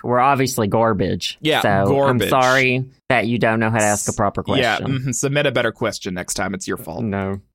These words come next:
Speaker 1: Just kidding. These are just, I just picked a few I knew it would be fun to talk about. Okay, this first one from Max. Thank you, Max. In what ways has podcasting as a medium changed during the past four years? And in what ways has your podcast format changed?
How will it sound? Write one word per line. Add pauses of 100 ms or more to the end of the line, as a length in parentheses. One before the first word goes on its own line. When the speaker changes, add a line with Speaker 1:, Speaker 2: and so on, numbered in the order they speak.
Speaker 1:
Just
kidding.
These
are
just,
I
just
picked
a
few
I
knew
it
would
be
fun
to
talk
about.
Okay,
this
first
one (140)
from
Max.
Thank
you,
Max. (300)
In
what
ways
has
podcasting
as
a
medium
changed
during
the
past
four
years?
And
in
what
ways
has
your
podcast
format (180)
changed?